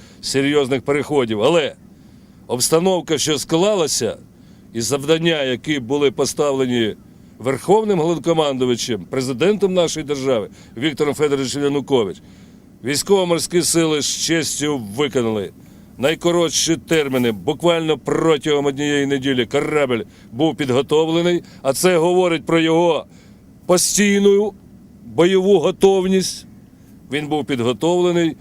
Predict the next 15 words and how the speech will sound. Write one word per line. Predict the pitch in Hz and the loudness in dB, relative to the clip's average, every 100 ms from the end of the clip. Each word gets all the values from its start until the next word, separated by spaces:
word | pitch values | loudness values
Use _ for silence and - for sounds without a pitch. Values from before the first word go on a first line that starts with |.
| - - | -14 -8
і | 127 | -4
він | 143 151 | -2 -2
здійснив | 120 131 139 139 151 147 98 - 101 | -4 -4 -4 -2 0 -2 -4 -12 -4
не | 135 | -2
тільки | 185 277 247 196 | 0 0 0 2
гуманітарну, | 160 165 165 160 - 147 127 113 | 2 2 0 0 2 0 0 -2
а | 156 | 0
військово-гуманітарну | 170 190 185 - - 202 190 170 127 - - - - 120 156 156 - 151 143 131 131 117 95 - - - | 0 0 -2 -4 2 2 4 2 0 -4 -16 -20 -6 0 0 0 0 0 0 -2 0 0 -2 -10 -20 -4
бойову | 113 180 175 170 | 0 2 2 2
задачу, | 139 160 156 131 - 120 | 2 2 2 0 -2 -4
будемо | 131 131 131 | -2 0 0
говорити | 131 123 123 | 0 0 -2
так, | - 107 78 - - - | -2 -4 -4 -14 -20 -4
по | 135 143 | -2 0
евакуації | 139 139 120 131 151 151 - 143 131 | 0 0 2 2 2 0 -2 0 0